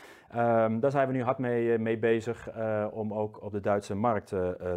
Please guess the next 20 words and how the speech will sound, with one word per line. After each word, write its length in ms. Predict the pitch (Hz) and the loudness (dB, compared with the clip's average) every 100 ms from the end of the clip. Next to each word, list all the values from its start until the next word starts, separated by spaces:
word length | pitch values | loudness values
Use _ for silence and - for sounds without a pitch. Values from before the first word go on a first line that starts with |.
| 87 | 0
te, 260 | 107 95 - | 2 2 -2
eh, 240 | 87 87 | -6 -6
eh, 340 | 87 87 87 | -6 -6 -6
te, 260 | 87 101 87 | -4 -2 -2
te 120 | 92 | -4
gaan. 320 | 90 87 156 - - - - | -6 -6 -6 -10 -18 -20 -2
Eh, 220 | 151 156 | 2 4
de 100 | 156 | 4
volgende 540 | - 269 269 196 165 131 | 2 2 2 4 2 2
gast 480 | 143 180 - - | 2 0 0 -4
is, 320 | - 143 - 147 | -6 -4 -4 0
ehm, 580 | 127 120 113 107 110 | 2 4 4 2 -2
ehm, 680 | 110 107 107 104 98 98 95 95 - _ _ | -4 -2 2 2 0 -2 -6 -10 -16 _ _
ja, 320 | 127 110 - - | 0 0 -2 -6
eh, 320 | 113 78 87 | -6 -6 -4
maakt 260 | 123 135 | 0 2
onderdeel 340 | 156 214 170 139 | 4 2 4 2
uit 140 | 123 | 2
van 100 | 131 | -2
recruitmenttech 720 | 113 143 120 120 - - 107 | -8 -8 -4 -4 -4 -4 -4